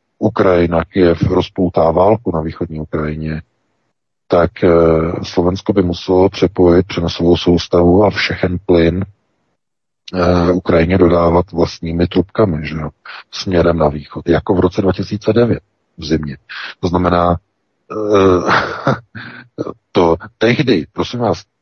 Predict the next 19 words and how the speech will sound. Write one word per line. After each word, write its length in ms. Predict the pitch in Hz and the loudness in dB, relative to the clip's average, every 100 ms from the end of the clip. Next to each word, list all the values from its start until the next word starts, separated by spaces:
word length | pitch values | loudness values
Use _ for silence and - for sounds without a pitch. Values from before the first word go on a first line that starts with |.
| - | -2
tehdy 420 | 113 120 92 78 | 0 2 0 -2
se, 340 | - 87 78 | -2 -4 -2
eh, 40 | 76 - - - - - - _ | -4 -12 -16 -16 -16 -18 -20 _
na 240 | 82 82 85 | -10 -4 -2
tu 120 | 107 | -2
Ukrajinu, 580 | 87 - 87 85 90 98 | -2 -2 0 2 2 -2
co 160 | - | -6
jsem, 160 | 90 104 | -10 -10
co 320 | - - - | -10 -14 -8
jsem 160 | - 95 | -6 -2
se 160 | 104 | -2
díval, 600 | 85 78 80 82 82 90 92 - - 113 | -2 -2 2 2 4 2 -2 -12 -12 -8
tak 160 | - - | -8 -4
se 380 | - 87 85 - - - | 0 2 2 -2 -10 -4
dodávaly 840 | 87 92 92 90 87 87 90 90 85 | 0 2 2 2 2 4 4 2 0
dvě 200 | 82 101 | 0 0
celé 380 | - 104 101 | 0 2 2
čtyři 400 | 98 - - 104 | 0 -4 -2 0
desetiny 840 | 92 85 98 - 90 90 90 90 92 | 0 0 -4 -2 -2 0 2 2 -2